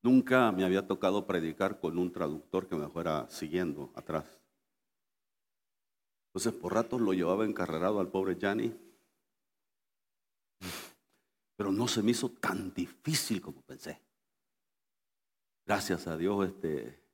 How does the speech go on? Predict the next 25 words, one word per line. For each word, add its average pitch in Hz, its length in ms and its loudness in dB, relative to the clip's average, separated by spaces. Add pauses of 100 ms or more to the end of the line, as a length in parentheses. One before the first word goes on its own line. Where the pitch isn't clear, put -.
(140)
el 80 160 -2
Yanni 87 220 0
es 85 180 -2
muy 87 120 -2
rápido, 92 400 0
muy 87 180 0
listo 98 440 -2
detrás 113 420 -4
y 80 260 -4 (560)
solo 104 500 0
a 90 40 2
veces 95 380 0
que - 120 -4
usaba 98 300 -4
algunas 98 360 -2
palabras 98 600 -4
de 82 80 -6
nuestro 82 260 -8
español, 85 460 -2
¿verdad? 80 320 -4
Que 85 100 -8
son 98 320 -4
de 87 120 -2
allá, 90 400 0
de, 85 260 2